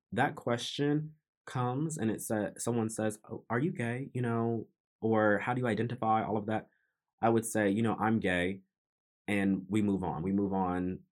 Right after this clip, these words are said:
and that was just that. And I never really ran into, you know, anybody saying, "Oh, I can't, I,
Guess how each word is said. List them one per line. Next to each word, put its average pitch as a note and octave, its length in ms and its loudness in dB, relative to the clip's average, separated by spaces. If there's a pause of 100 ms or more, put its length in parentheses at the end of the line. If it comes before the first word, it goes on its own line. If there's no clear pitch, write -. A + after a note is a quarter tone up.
(300)
and F2+ 520 -2 (280)
that G#2+ 200 2
was G#2 140 0
just G2 220 -4
that. A#2 340 0
And G2 160 0
I G2 100 4
never A2+ 300 2
really G#2+ 360 2
ran G2+ 280 0
into, G2 420 -2 (400)
you G2+ 80 0
know, G2 80 0
anybody G2 420 0
saying, F#2+ 240 -6
"Oh, F2 280 -2
I E2+ 80 0
can't, - 340 -10
I, - 100 -10